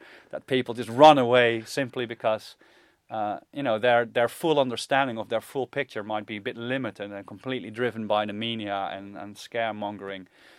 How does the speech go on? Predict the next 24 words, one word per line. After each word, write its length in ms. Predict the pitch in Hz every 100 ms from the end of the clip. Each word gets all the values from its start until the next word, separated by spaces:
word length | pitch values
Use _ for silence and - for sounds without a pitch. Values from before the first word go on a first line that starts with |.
| _
So, 320 | - 139 131 131
um, 340 | 123 120 120 _ 135
yeah, 180 | 175
there, 180 | 147 170
there 240 | 143 165 202
is 120 | 226
a 40 |
bit 140 | 196 175
of 100 | 143
nerves 420 | 160 175 143 -
here 360 | 107 131 175 -
in 160 | 123
the, 280 | 123 120 107 _ _ -
in 100 | 113
the 80 |
nano 340 | 123 131 123 113
small 420 | - 139 131 120
world, 320 | 117 139 156 -
but 260 | 151 143 - _ _ _
if 60 |
you 60 | 147
think 240 | 208 233
about 280 | 165 139 127
it, 160 | 151